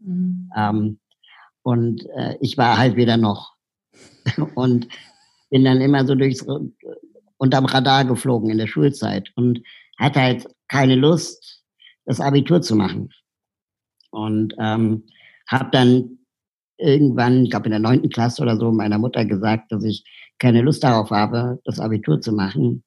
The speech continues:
Speaker 2: Und sie sagte zu mir, "Ja, du musst kein Abitur machen, aber Dachdecker kannst du auch nicht werden."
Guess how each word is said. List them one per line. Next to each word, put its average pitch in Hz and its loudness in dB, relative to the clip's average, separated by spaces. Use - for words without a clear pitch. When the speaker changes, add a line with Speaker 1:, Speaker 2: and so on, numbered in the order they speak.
Speaker 2:
Und 117 -4
sie 135 2
sagte 120 0
zu - -4
mir, 123 4
"Ja, 127 -2
du 147 -4
musst 131 -6
kein - -2
Abitur 131 -2
machen, 131 0
aber 117 2
Dachdecker 123 0
kannst 113 0
du 107 -2
auch 113 -2
nicht 110 0
werden." 82 -6